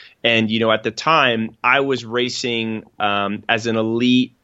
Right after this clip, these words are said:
amateur triathlete, you know, racing Ironmans and half Ironmans and Olympics and, and trying to be the best triathlete I could be. Um, I found that there were certain aspects and, you know, my strength at the time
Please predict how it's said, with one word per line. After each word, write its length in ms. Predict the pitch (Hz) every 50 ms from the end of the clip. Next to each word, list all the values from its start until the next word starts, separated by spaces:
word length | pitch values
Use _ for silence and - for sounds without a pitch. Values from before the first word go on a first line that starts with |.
| - -
amateur 640 | 113 113 117 117 117 110 - - 120 113 113 110
triathlete, 1000 | 107 - - - 123 117 135 165 175 - - 117 107 101 101 104 107 - - - - _ _ _ _ _ _ _ _ _ _ _ _ _
you 180 | - 117 120 113
know, 320 | 110 104 104 101 104 101 -
racing 420 | - 117 120 117 120 - 127 117
Ironmans 760 | 113 - 113 117 117 117 120 117 117 113 113 113 113 110 107
and 100 | 107 107
half 280 | 107 107 113 113 110 -
Ironmans 420 | - 110 110 110 107 110 107 104 107
and 80 | 104
Olympics 760 | 104 104 117 147 180 - - 117 107 104 104 - - - - - _ -
and, 340 | - 110 110 110 110 107 - -
and 100 | 117 110
trying 220 | - - 139 135
to 60 | 127
be 100 | 120 123
the 100 | 120 113
best 380 | 104 95 117 120 123 127 - -
triathlete 500 | - 131 113 110 110 110 - - 113 104
I 100 | 104 101
could 220 | - - 104 95
be. 420 | 87 120 120 113 107 101 95 98 101 - - - - _ _ _ _
Um, 580 | - 107 107 104 101 101 101 98 98 95 - - - _ _ _ _ _ -
I 100 | 110 117
found 480 | 117 - - 139 131 131 127 127 127 120
that 140 | 117 110 -
there 100 | 120 113
were 40 |
certain 340 | 107 - - - 147 123 120
aspects 560 | 117 120 127 127 - - 131 113 107 - -
and, 180 | 117 107 104 101
you 140 | - 117 113
know, 100 | 110 110
my 200 | 107 107 113 117
strength 400 | 117 - - - 123 117 110 -
at 80 | 117 92
the 80 | -
time 640 | - - - 120 120 117 113 110 107 104 101 104 -